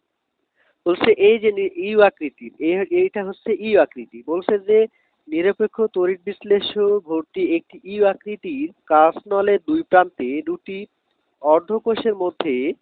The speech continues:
ডুবানো হলে তাকে লবণ সেতু বলে। এই যে কপার সালফেট দ্রবণ, এই কপার সালফেট একটি অর্ধকোষ, কপারের একটা অর্ধকোষ,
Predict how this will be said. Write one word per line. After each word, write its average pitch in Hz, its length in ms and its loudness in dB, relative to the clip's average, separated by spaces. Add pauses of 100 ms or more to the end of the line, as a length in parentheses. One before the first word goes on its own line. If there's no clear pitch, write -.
(1800)
ডুবানো 208 400 0
হলে 170 380 0
তাকে 175 540 -2 (1900)
লবণ 175 280 2
সেতু - 360 -18
বলে। - 220 -20 (800)
এই 226 260 2
যে 233 240 -8
কপার 196 440 0 (100)
সালফেট 190 420 0
দ্রবণ, 160 340 -4
এই 175 240 2
কপার 190 260 -4 (100)
সালফেট 190 360 -2
একটি 185 260 -2
অর্ধকোষ, 180 560 -4 (640)
কপারের 185 460 -2
একটা 165 220 -4
অর্ধকোষ, 170 480 -4